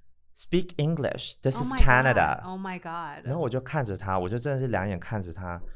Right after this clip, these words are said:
Speaker 1: 我就说，“This is not England, I can speak whatever the fuck I want.” <laughs> 就为网友们翻译，她就是，她就说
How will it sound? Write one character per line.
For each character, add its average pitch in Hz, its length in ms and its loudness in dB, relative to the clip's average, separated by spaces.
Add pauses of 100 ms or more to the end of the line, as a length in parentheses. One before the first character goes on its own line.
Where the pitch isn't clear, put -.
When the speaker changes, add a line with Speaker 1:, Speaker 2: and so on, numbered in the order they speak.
(180)
Speaker 1:
我 104 60 -10
就 101 60 -6
说， 139 260 -4 (380)
“This 131 180 -2
is 110 120 -4
not - 200 -2
England, 104 440 -2 (100)
I 104 100 -6
can 117 140 -4
speak - 280 -4
whatever 101 200 0
the 98 80 -6
fuck - 220 -10
I 90 100 -6
want.” 87 320 -4 (440)
<laughs> - 460 -14
就 147 220 2 (140)
为 156 160 8
网 117 180 4
友 110 80 4
们 85 120 0
翻 98 220 6
译， 104 60 -6
她 131 240 -2
就 151 160 0
是， 160 120 -4
她 165 140 4
就 170 120 2
说 160 320 6